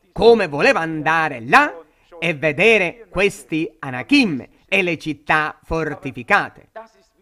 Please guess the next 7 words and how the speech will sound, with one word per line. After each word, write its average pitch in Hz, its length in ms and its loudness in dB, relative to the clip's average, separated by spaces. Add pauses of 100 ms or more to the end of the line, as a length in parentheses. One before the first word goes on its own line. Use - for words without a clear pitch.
(1120)
Ma 214 120 0
questa 233 560 0
è 190 160 -2
di 175 180 -2
nuovo 175 560 2
la 170 360 0
modestia 156 840 -2